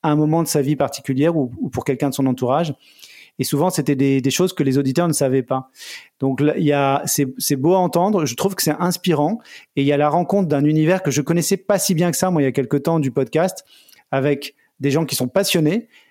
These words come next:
qui, pour la plupart, ne gagnent pas leur vie avec ça, euh, mais qui, euh, mais qui sont ravis de le faire. Et donc, quand on mélange passion et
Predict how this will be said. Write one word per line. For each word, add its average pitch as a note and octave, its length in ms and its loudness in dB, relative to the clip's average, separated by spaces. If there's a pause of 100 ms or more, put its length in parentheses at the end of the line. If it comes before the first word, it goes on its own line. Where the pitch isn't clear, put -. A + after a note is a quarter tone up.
(160)
qui, D3 100 -4
pour D#3+ 160 2
la D#3+ 80 2
plupart, D#3 320 0
ne C#3+ 80 2
gagnent D#3+ 400 0
pas E3+ 140 2
leur E3 200 4
vie D#3+ 300 0 (240)
avec C3 240 -2
ça, F#3+ 400 0 (560)
euh, C#3+ 480 2 (160)
mais F3 480 2
qui, F#3 480 2
euh, C3+ 420 2
mais C3 120 0
qui - 80 -2
sont C#3+ 100 0
ravis C#3+ 220 0
de C#3 60 0
le D3+ 100 2
faire. F#3+ 400 2 (340)
Et C#3 140 0
donc, D3+ 200 0
quand D#3 200 -2
on D3+ 240 4
mélange D#3+ 600 2 (240)
passion E3 640 0
et E3 400 2